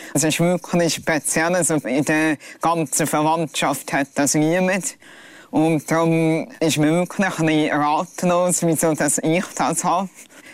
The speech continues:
Es ist wirklich sehr ein langer Prozess gewesen. Und eben, man hat immer geschaut, äh, mit Therapien und Abklärungen.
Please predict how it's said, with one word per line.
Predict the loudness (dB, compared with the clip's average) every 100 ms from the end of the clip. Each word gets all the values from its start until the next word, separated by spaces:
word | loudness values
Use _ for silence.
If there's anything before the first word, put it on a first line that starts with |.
| -4
Es | 0
ist | 2 2
wirklich | 0 0 0 2
sehr | 2 2
ein | 2
langer | 2 2 2 0
Prozess | 0 -2 -2 0 0 0 -2
gewesen. | -2 0
Und | 2
eben, | 0 0 2
man | 0
hat | -2 -4
immer | 0 2 2
geschaut, | 0 0 2 0 -2
äh, | 0 2
mit | 2 0 0
Therapien | 0 0 0 -2 0 2 2 2 0 -2 -6 -16 -4
und | 0 0 0
Abklärungen. | -2 -2 -8 -8 -2 0 0 0 0 0 0 0